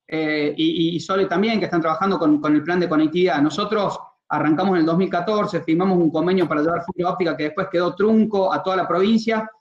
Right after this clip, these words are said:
y ahora estamos reflotando ese proyecto. Creemos que, que la solución es, como bien decía el, el mayor de, que, que comentaba Francisco recién, llevar conec-, conectividad de alta velocidad a, a toda la provincia, a lo largo y a lo ancho, porque la conectividad después tiene la teoría del derrame.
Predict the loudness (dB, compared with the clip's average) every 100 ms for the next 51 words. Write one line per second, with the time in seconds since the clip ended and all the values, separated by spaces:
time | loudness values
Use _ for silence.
0 | _ _ -2 -2 -2 0 0 -2 -2 -2
1 | 0 0 0 -2 0 0 -2 -2 -2 -2
2 | -4 -2 0 0 0 -2 0 2 0 -2
3 | -6 _ _ _ -2 2 2 2 -2 -2
4 | -2 -4 -4 -2 0 0 -6 _ _ -6
5 | -4 0 4 4 4 4 4 2 2 2
6 | 2 0 2 0 0 0 0 2 2 0
7 | -2 -4 -4 -2 -4 -8 -4 -4 -2 -2
8 | 0 0 -2 -2 -2 -2 -2 -2 -2 -4
9 | _ _ -8 -2 0 0 -2 -2 -4 _
10 | -2 -2 2 2 2 0 0 0 0 0
11 | 2 2 2 -2 -4 -6 -2 0 0 -2
12 | -2 0 0 0 0 2 2 2 2 2
13 | 2 2 2 2 2 0 0 0 -2 0
14 | 2 2 0 0 0 0 0 0 0 -2
15 | -4 0 2 0 -2 0 2 2 0 0
16 | 0 0 -4